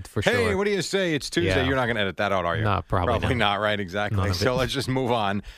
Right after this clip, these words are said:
Speaker 2: uh, as we usually end awkwardly. Today we start awkwardly. And why the hell not? Were you taken aback a little bit by the whole Matt Harvey swollen stiffness with the arm thing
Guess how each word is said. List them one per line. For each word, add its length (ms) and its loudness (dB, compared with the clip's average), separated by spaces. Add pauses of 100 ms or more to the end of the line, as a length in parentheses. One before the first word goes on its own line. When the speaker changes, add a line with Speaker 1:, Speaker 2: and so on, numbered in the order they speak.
(160)
Speaker 2:
uh, 300 2
as 140 -2
we 100 0
usually 320 0
end 160 0
awkwardly. 460 -2
Today 160 -2
we 100 -2
start 240 0
awkwardly. 480 -2
And 140 -2
why 260 2
the 220 2
hell 460 -2
not? 380 0 (1080)
Were 180 2
you 220 2
taken 360 0
aback 280 2
a 40 0
little 200 2
bit 160 0
by 200 2
the 220 2
whole 240 0
Matt 380 -2
Harvey 400 0
swollen 640 -2
stiffness 800 -2
with 140 -4
the 120 0
arm 320 0
thing 420 0